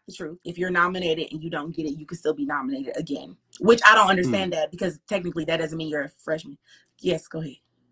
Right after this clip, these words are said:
Speaker 2: No, no, no, no, no, no, no.
Speaker 1: <laughs>
Speaker 2: See, see, I, I, I, I forget. So I don't, I, I mean, just to be frank, I don't keep up with Rapzilla like that. I don't.
Speaker 1: Understood, yeah.
Speaker 2: Um, so, um, <laughs> so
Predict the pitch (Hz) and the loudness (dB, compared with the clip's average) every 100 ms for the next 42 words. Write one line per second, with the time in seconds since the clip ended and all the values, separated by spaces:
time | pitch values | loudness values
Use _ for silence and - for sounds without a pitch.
0 | _ - 139 170 170 170 170 170 175 170 | _ 0 6 8 8 6 6 6 6 6
1 | 170 190 - 165 156 165 202 - 196 311 | 10 10 10 8 6 6 0 4 2 2
2 | - 208 - 220 214 196 139 208 262 233 | 0 0 4 4 4 0 0 6 6 6
3 | - - - - 190 208 170 180 139 - | -2 -12 -20 2 4 4 4 4 4 0
4 | 120 120 123 - 143 120 110 131 147 147 | -8 -8 -8 -4 0 0 0 0 2 0
5 | - 139 120 - 95 - - 90 90 - | -2 -2 -2 -6 -14 -12 -16 -12 -12 -12
6 | - - 78 - - - - _ _ - | -14 -14 -14 -16 -18 -20 -20 _ _ -2
7 | - 220 247 - - 156 - - 175 120 | -2 4 2 2 -14 -18 -14 -8 -4 -2
8 | 107 101 92 - - 135 120 110 - 117 | -4 -6 -10 -6 4 6 6 2 -2 -4
9 | 110 98 107 - - 143 - _ _ _ | -4 -4 -6 -8 -16 -16 -16 _ _ _
10 | _ _ _ - - 240 226 196 139 180 | _ _ _ -10 -6 -4 -6 -10 4 6
11 | 160 147 127 | 8 6 2